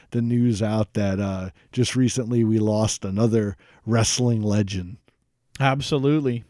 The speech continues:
Speaker 1: Yeah, it was Bobby the Brain Heenan. He recently died. He was, uh, seventy-three. Uh, he's most well known for being the manager of Andre the Giant and the
Speaker 2: Mm-hmm.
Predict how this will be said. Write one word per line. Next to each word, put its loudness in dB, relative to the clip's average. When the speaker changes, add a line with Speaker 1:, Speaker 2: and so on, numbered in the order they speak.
Speaker 1:
Yeah, 2
it 2
was -2
Bobby 2
the 0
Brain 0
Heenan. 0
He -2
recently 2
died. 0
He 2
was, 0
uh, -2
seventy-three. 0
Uh, 0
he's 0
most 2
well 0
known 2
for -6
being 2
the 0
manager 2
of -2
Andre 2
the 0
Giant 0
and -2
the 2
Speaker 2:
Mm-hmm. 2